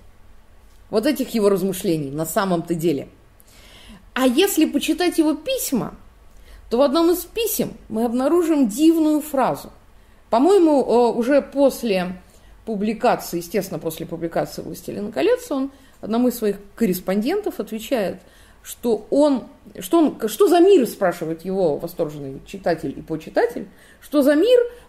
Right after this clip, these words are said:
мол, вы, Джон Рональд Руэлл, а, описали во «Властелине колец». И Толкин прямым текстом отвечает, что он описал наш мир до Христа.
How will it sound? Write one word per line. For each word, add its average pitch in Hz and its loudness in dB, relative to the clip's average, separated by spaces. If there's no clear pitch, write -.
мол, 269 6
вы, 240 2
Джон 208 2
Рональд 185 0
Руэлл, 165 -2
а, 180 0
описали 247 2
во 233 2
«Властелине 196 -4
колец». 185 -4
И 240 0
Толкин 440 0
прямым 320 2
текстом 302 -2
отвечает, - -4
что - 0
он 233 0
описал 202 -4
наш 214 0
мир 262 0
до 165 0
Христа. - -10